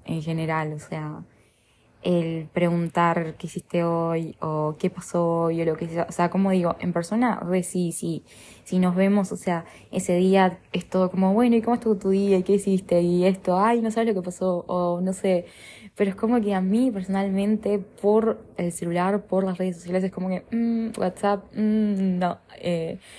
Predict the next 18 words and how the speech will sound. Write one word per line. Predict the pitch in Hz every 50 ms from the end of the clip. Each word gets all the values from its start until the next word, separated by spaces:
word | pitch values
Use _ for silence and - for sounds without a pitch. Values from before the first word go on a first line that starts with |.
| - 254 247 220 -
modo | 190 196 208 214 214 208 202
no | 202 202
molestar, | 202 196 190 180 180 - - 202 208 208 208 208 - -
eh, | - 190 180 175 180
no | 180 180 190 190
celular | 190 - 185 175 175 175 180 180 180 180 180
fuera, | - - 180 185 185 175
lejos", | 170 170 170 170 160 165 156 151
¿entienden? | 160 156 151 156 165 170 170 170 165 160
Básicamente | 160 165 190 196 170 165 160 156 160 160
es | 160 160
eso. | 165 156 - - - - - - - - - - - - - - - - - - - - - - - -
Y | - 359 403 403 415 427 440 - - - - - - 302
este | 320 - - - - _ - 226 214
comportamiento | - 214 208 208 208 196 - 196 190 190 196 180 190 208 240 262 247 202 202 208 190 190 190 190
que | - 190 185 185
suelo | - - - 190 196 202 202
tener | 202 208 208 220 214 208